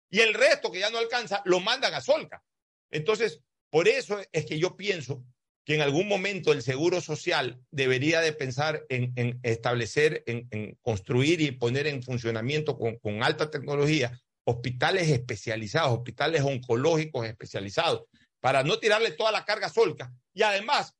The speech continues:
una carga que ni siquiera la termina pagando. Entonces, ojo, no presta la atención directa y encima va a terminar quebrando a una institución que atiende a otro tipo de personas que no necesariamente son derivadas del Seguro Social. Gustavo, ¿tu opinión?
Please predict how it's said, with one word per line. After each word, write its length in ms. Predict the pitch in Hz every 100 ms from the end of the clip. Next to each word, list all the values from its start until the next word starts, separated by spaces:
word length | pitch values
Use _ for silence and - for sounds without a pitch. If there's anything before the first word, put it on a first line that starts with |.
| _
una 240 | 196 233 226
carga 280 | 247 240
que 100 | 202
ni 60 | 196
siquiera 300 | 135 190 240
la 160 | 220 220
termina 320 | 185 226 220
pagando. 440 | 202 214 175 107 -
Entonces, 460 | 156 214 220 - _ _ _ _
ojo, 460 | 269 277 156 120 -
no 260 | - 202 240
presta 480 | 254 269 277 262 240
la 100 | 196
atención 440 | 196 196 185 240 240
directa 500 | 226 233 156 151 -
y 120 | 185
encima 420 | 190 - 294 277
va 140 | 214 247
a 80 | 247
terminar 420 | 220 208 240 247
quebrando 680 | 233 208 247 294 262 226 233 _ _ _ _ -
a 100 | 190
una 200 | 233 262
institución 720 | 254 240 240 - 277 208 - _ _ _
que 180 | - 208 -
atiende 600 | 214 - 240 277 277 262 -
a 140 | 208
otro 400 | 226 294 349 302
tipo 240 | - 269 254
de 80 | 247
personas 480 | 226 240 226 202
que 120 | 185 180
no 140 | 208
necesariamente 640 | 226 202 202 214 208 214
son 160 | 170 208
derivadas 480 | 202 180 190 196 180
del 100 | 160
Seguro 300 | 160 185 175
Social. 300 | 156 190 175
Gustavo, 420 | 160 175 160 123
¿tu 80 | 135
opinión? 340 | 160 170 120